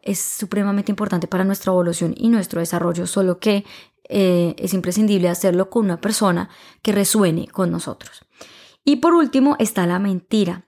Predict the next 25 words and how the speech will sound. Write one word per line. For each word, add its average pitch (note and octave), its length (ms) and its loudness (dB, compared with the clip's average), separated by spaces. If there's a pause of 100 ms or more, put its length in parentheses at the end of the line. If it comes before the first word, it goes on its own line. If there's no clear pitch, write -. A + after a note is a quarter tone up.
(120)
esa A3 340 2
necesidad A3+ 580 2
de F3+ 80 -2
nosotros F#3 460 -2
de G#3 100 2
no F#3 120 2
decir E3+ 280 -2
la F#3+ 140 2
verdad F3+ 360 -2
y G3 140 -2
ocultar F#3 540 0
lo E3+ 120 -4
que G#3 120 0
nosotros F#3 400 -2
realmente F3 560 -2
somos G3 480 0 (500)
para A3 200 2
que A3+ 120 2
las G#3 180 2
otras G3+ 240 -2
personas A3 720 0
no G3 200 0
se F#3+ 120 -4
den F#3+ 160 -2
cuenta F#3 560 -2